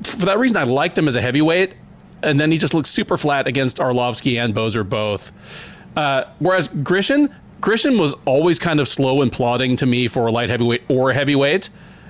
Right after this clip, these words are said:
But I liked him better at light heavyweight, where I thought his big, longer frame and his strength and his kind of decent wrestling served him well.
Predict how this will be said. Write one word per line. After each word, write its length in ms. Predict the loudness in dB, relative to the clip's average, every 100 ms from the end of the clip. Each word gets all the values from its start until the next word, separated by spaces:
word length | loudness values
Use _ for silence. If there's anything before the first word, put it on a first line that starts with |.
| -8
But 240 | -4 -2 0
I 80 |
liked 240 | 0 0 0
him 60 | 0
better 280 | 2 0
at 140 | 0 -2
light 160 | -2
heavyweight, 340 | 0 0 2 2
where 120 | 0
I 40 |
thought 180 | -2 -2
his 100 | -2
big, 420 | 0 0 0 -2 -2
longer 440 | 0 0 0 -2
frame 500 | -2 -2 -2 -2 -2 -6 -6
and 120 | -2
his 100 | 0 0
strength 380 | -2 -2 -2 -2
and 60 |
his 100 | -2
kind 160 | -2 -4
of 80 | -2
decent 340 | -2 -2 -2
wrestling 540 | -2 0 0 2 0 -4 -10
served 360 | -4 0 0 0
him 100 | 0
well. 460 | 0 0 0 -2